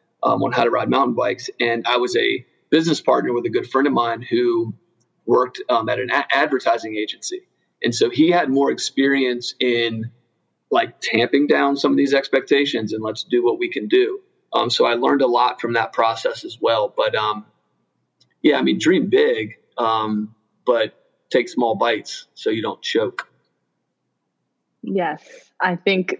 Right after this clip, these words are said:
Speaker 2: that is something that I've definitely learned this year. And, um, through just, you know, Mister Kern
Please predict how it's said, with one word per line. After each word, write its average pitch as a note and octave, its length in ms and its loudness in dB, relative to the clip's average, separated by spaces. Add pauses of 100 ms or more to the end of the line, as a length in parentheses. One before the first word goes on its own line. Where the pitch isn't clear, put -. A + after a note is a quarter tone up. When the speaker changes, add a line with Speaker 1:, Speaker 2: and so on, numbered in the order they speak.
Speaker 2:
that E3+ 280 2
is E3+ 180 0
something E3 480 0
that E3 160 0
I've E3 200 0
definitely E3 340 0
learned E3+ 240 0
this F3 180 -2
year. E3+ 460 2
And, F3 680 0 (720)
um, E3+ 560 0 (560)
through F#3+ 680 2 (260)
just, F#3 540 0 (300)
you F3+ 160 0
know, F3 220 -6
Mister F#3 280 2
Kern F3 580 0